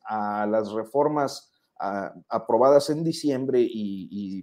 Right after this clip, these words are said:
pendientes todavía en parte del paquete para estos días, eh, a un momento o a un punto,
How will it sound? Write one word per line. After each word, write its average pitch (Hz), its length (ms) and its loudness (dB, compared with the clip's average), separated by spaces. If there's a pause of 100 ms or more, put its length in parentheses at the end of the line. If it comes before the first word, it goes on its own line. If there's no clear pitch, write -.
pendientes 127 600 -2
todavía 127 460 2
en 120 120 -4
parte 127 360 0
del 123 220 0
paquete - 560 0 (340)
para 98 540 0
estos 139 420 -2
días, - 540 0 (340)
eh, 113 640 2
a 151 160 4
un 202 260 2
momento 190 500 2
o 117 200 6
a 120 40 6
un 175 260 0
punto, 156 540 0